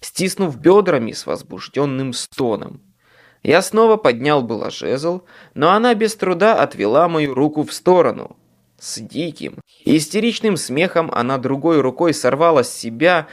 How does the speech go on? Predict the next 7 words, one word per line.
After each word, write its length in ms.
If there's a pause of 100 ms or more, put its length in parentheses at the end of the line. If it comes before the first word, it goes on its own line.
(140)
и 80
отшвырнула 600
в 60
сторону 440
свою 340
дымящуюся 800
куртку. 640